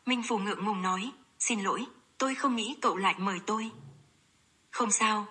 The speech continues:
nhưng chị nhất định phải đến, không thì em thật sự sẽ buồn đấy." Minh Phù vốn không giỏi từ chối người khác,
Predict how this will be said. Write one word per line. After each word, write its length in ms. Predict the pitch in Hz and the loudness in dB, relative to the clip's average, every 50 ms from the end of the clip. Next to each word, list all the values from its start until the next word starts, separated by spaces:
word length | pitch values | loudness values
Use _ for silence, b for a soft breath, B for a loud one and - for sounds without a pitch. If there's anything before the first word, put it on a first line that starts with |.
| - - - - | -12 -20 -10 -4
nhưng 240 | - 233 226 214 208 | -2 -2 0 0 0
chị 120 | - - | 0 0
nhất 160 | 190 269 311 | 0 0 0
định 180 | - 247 202 185 | 0 0 -2 0
phải 140 | 185 220 196 | -2 -2 0
đến, 280 | 185 196 196 196 240 311 - - _ | 0 0 0 -2 -4 -8 -10 -16 _
không 200 | - - 269 247 233 | -2 -2 0 0 0
thì 100 | 233 202 | 0 0
em 160 | - 226 233 | 0 0 -2
thật 120 | 226 226 214 | -2 -2 0
sự 240 | - - 226 202 160 | 0 0 0 0 0
sẽ 160 | - - 208 | 0 0 0
buồn 200 | 226 254 233 190 | 2 2 0 0
đấy." 260 | 185 190 196 196 233 269 - - _ _ _ _ _ _ _ _ _ _ _ _ _ _ _ _ - | 0 -2 -2 -4 -6 -10 -14 -18 _ _ _ _ _ _ _ _ _ _ _ _ _ _ _ _ -4
Minh 200 | - 233 233 214 | -2 0 0 0
Phù 220 | 202 - 226 202 | 0 0 0 0
vốn 240 | 180 180 196 190 202 | 2 2 0 0 2
không 160 | 226 277 269 | 2 2 2
giỏi 220 | 233 233 220 190 185 - | 4 2 2 0 0 -2
từ 80 | 208 202 | -2 -2
chối 220 | 196 - 202 202 | 0 0 -2 -2
người 180 | 254 294 254 202 | 0 -2 -2 0
khác, 240 | - 226 254 285 | 0 0 0 0